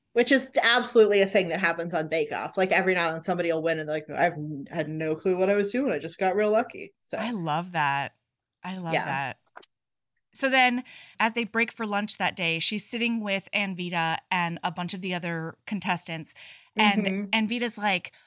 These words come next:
Speaker 2: "Hey, go over and get Harry because he's a studsicle and we can ogle him from closer up if you go get him."
Speaker 1: Yes.
Speaker 2: And she's like,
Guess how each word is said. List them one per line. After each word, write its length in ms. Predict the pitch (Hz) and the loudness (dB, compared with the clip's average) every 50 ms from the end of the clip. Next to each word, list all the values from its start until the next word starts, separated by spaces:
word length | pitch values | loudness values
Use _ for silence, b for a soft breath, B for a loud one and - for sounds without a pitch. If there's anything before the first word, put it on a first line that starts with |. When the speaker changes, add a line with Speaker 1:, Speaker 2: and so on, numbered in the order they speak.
| b _ - | b _ -4
Speaker 2:
"Hey, 260 | - 240 240 180 - - _ | -2 -2 -2 -2 -6 -10 _
go 380 | - 220 226 240 254 262 247 - | -4 -2 -2 -2 -2 -6 -6 -4
over 400 | - 214 220 208 - 226 214 202 - | -4 -4 -4 -4 -4 -4 -4 -4 -4
and 220 | 196 190 170 170 - | -4 -6 -6 -6 -4
get 260 | - 220 202 196 - - _ _ | -2 0 0 0 -2 -6 _ _
Harry 640 | - - - - 277 247 208 185 165 127 143 147 175 b b b b b b _ | -16 -10 -2 2 2 2 2 0 -4 -8 -10 -14 -16 b b b b b b _
because 460 | 220 185 220 220 202 190 180 170 - - _ _ | -8 -4 -2 0 0 0 0 -2 -4 -6 _ _
he's 380 | - 196 - 220 214 220 208 | -16 -12 -8 -4 -2 0 0
a 60 | 190 | 2
studsicle 880 | 180 170 - - - 226 214 180 - 196 - - 185 165 160 151 165 170 - - | 2 2 2 4 2 0 2 2 -2 -4 -4 -6 -6 -4 -2 -2 -4 -4 -4 -2
and 180 | 214 208 190 | -2 -2 0
we 80 | 190 202 | -2 -4
can 240 | - - 208 190 185 - | -4 -4 -4 -4 0 2
ogle 360 | 226 220 226 180 202 175 156 | 2 2 2 2 -2 -4 -4
him 300 | 160 170 170 160 156 156 | -4 -4 -4 -4 -4 -4
from 220 | 147 - 190 156 | -6 -6 -8 -8
closer 640 | 139 - - - 220 202 175 - - 185 160 - - | -8 -12 -8 -6 -4 -2 0 0 0 -2 -2 -2 0
up 320 | - 202 175 - - _ _ _ | 2 2 2 2 -2 _ _ _
if 160 | 214 185 - | -12 -12 -10
you 80 | - 180 | -10 -10
go 160 | 165 - 185 | -6 -4 0
get 320 | 202 190 180 - 208 170 - | 2 4 4 4 2 0 -2
him." 160 | - - 120 | -6 -6 -6
Speaker 1:
Yes. 140 | - - B B B B B B B B B B B B B B 220 - - | -8 -10 B B B B B B B B B B B B B B -8 -6 -4
Speaker 2:
And 80 | 302 294 | -2 0
she's 180 | - 320 311 | 0 0 2
like, 240 | - 294 285 277 - | 2 2 2 0 -2